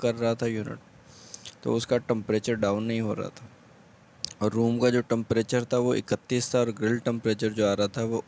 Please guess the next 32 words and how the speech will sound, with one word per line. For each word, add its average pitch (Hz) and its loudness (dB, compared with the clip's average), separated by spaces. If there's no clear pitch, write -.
उन्नीस 113 0
तक 107 -2
आ 90 2
रहा - -6
था। - -14
और 113 2
बाकी 107 2
side 120 4
पे 120 4
जब 120 2
मैंने 120 0
देखा, 107 2
तो 113 -4
दो 113 6
रोशनदान 117 4
और 117 4
थे, 131 2
उनमें 123 0
तो 123 0
कुछ - 0
भी 147 2
नहीं 139 0
दिया 113 4
हुआ 104 4
था, 104 -6
वो 110 -4
बिल्कुल 127 4
ही 127 6
open 117 4
लगे 110 2
पड़े 104 -2
थे। 104 -10